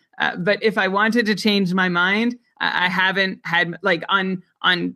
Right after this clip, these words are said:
whether I think Pacioretty or Tuch is gonna be better. Um, well, I actually kinda <laughs> changed my mind instantly after making the bet with Daniel when I realized I'd misread Patch's expected goals for numbers in a way that flattered him, uh, more than he deserved.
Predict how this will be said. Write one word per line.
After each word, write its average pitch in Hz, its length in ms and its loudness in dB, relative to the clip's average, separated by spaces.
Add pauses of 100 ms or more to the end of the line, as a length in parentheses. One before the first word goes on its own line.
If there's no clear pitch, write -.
(100)
whether 196 340 2
I 185 100 4
think 185 260 0
Pacioretty 185 420 2
or 175 100 0
Tuch 202 320 0 (260)
is 180 120 -8
gonna 196 140 0
be 180 120 0
better. 233 440 2 (300)
Um, 196 480 2 (260)
well, 220 160 0
I 208 120 2
actually 247 340 2
kinda 269 260 2
<laughs> - 0 -
changed 262 400 0
my 262 100 2
mind 233 260 2
instantly 220 840 0 (200)
after 208 240 2
making 202 320 0
the 214 80 2
bet 190 160 2
with 190 140 -2
Daniel 185 280 2
when 190 140 0
I 190 40 4
realized 240 500 2
I'd 196 200 0
misread 196 720 0 (260)
Patch's 185 380 2
expected 185 520 0
goals 170 300 0
for 160 260 -4
numbers 170 320 2
in 175 100 0
a 170 40 0
way 170 180 4
that 175 220 0
flattered 170 380 0
him, 175 280 0 (240)
uh, - 140 -6
more 214 320 0
than 285 180 2
he 269 160 2
deserved. 233 600 2